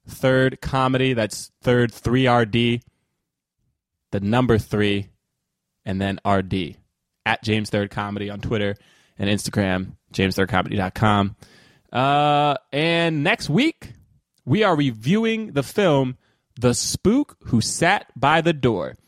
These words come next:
That's right. The Spook Who Sat by the Door. You probably don't know what that is. It came out in the seventies.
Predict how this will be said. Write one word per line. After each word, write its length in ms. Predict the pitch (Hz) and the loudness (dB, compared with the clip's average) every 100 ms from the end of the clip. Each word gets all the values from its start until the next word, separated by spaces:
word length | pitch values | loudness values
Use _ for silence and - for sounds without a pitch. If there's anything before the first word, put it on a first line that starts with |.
| _ _ | _ _
That's 260 | 160 240 - | 0 0 0
right. 320 | 170 151 453 _ _ _ _ _ _ _ _ _ _ | 2 2 0 _ _ _ _ _ _ _ _ _ _
The 100 | 131 | 0
Spook 300 | 123 - 226 | 0 0 0
Who 80 | 202 | 0
Sat 240 | 175 190 180 | 0 2 2
by 120 | 180 | 2
the 80 | 170 | 4
Door. 300 | 147 110 - - - | 4 2 -2 -12 -2
You 60 | |
probably 220 | 185 190 190 | 2 2 4
don't 100 | 196 | 4
know 80 | |
what 100 | 196 | 4
that 140 | 190 190 | 2 0
is. 100 | 170 | 0
It 80 | - | 0
came 180 | 180 | 2
out 140 | 196 170 | 2 2
in 120 | 135 | 0
the 80 | 127 | 0
seventies. 680 | - 202 180 160 160 - | 0 0 2 0 0 -4